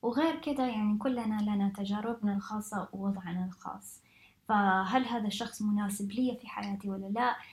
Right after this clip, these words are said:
كيف أتواصل معاه؟ طب إيش ال-، إيش الخلل أو إيش الشيء الناقص؟ إيش لازم يصير داخل، يعني في داخلنا، في خارجنا؟ إيش، كيف لازم نتصرف بطريقة مختلفة؟ كل هذه الأسئلة يعني لها أحيانًا وضعها الخاص كمان.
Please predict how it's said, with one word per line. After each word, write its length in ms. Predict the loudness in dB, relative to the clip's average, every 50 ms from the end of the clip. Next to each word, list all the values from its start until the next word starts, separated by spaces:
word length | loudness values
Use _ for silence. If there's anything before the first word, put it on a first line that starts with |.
| -20 -18 _ 2
كيف 220 | 2 2 4 4
أتواصل 520 | 0 0 0 -2 -2 -2 -2 -2 0 2
معاه؟ 380 | 2 2 4 4 4 4 2 0
طب 200 | -2 -4 -4 -4
إيش 280 | -4 -2 -2 -2 0 -2
ال-، 120 | -2 -4 -6 -10 -12 -16 -20 -20 _ _ 4
إيش 180 | 4 4 4
الخلل 380 | 0 -2 0 0 0 2 0 0
أو 200 | 0 -2 -2 -4
إيش 180 | -4 -6 -6 -6
الشيء 300 | -6 -6 -4 -2 0 0
الناقص؟ 440 | 0 0 0 -2 -4 -4 -6 -8
إيش 220 | -10 -12 -12 -6 -2
لازم 360 | -2 0 2 2 2 2 2
يصير 380 | 2 0 0 2 2 0 0 -4 -10 -18 -20 -20 _ _ 0
داخل، 480 | 2 2 4 4 4 4 4 4 0 -4 -12 _ _
يعني 260 | -4 0 0 2 2 0
في 60 | 0
داخلنا، 560 | 0 0 0 2 2 2 2 2 2 0 -2
في 120 | -4 -8
خارجنا؟ 600 | -6 -4 -2 0 0 0 0 -2 -2 -2 -2 -2 -2
إيش، 160 | -2 -2 -4
كيف 380 | -8 -12 -10 -8 -6 -6 -4 -2
لازم 320 | 0 0 2 2 2 2
نتصرف 380 | 2 0 -4 -6 -6 -6 -6 -6
بطريقة 480 | -6 -10 -10 -8 -6 -4 -2 0 0 2
مختلفة؟ 680 | 2 2 0 0 -2 0 0 0 2 2 2 2 2 0 -6 -16 -20 -20 -20 -20 -20 -20 _ _ _ _ _
كل 120 | 2 2
هذه 360 | 4 4 2 2 4 4 4
الأسئلة 580 | 2 2 0 -4 -6 -6 -4 -2 -2 0 -2 -2 -6 -10 -18 _ _ _ _ _ _ _ _ _ _ _ _ _ _ _ _ _ _ _ _ _ _ _ _ _ _ _ _ _ -2
يعني 240 | 0 0 2 2 2
لها 240 | 4 4 4 4 2
أحيانًا 480 | 2 0 -2 -2 0 0 0 0 0 0
وضعها 340 | 0 0 0 -2 -2 -4 -4
الخاص 340 | -6 -6 -6 -8 -8 -8
كمان. 320 | -8 -8 -8 -8 -6 -8